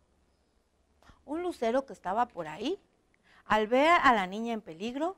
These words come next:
fue hacia el gigante. Lo tocó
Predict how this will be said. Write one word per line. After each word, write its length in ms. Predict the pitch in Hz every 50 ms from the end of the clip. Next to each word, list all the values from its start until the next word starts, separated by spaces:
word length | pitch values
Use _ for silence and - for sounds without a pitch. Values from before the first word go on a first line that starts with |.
| _ _ _
fue 280 | - - - 320 339
hacia 460 | 349 349 339 311 - 320 320 285 277
el 140 | 269 247 240 - - - - _
gigante. 640 | - - 277 240 202 285 262 247 220 202 - - - _ _ _ _ _ _ _ - 180
Lo 140 | 170 151
tocó 520 | - - 151 143 - - 262 339 427 -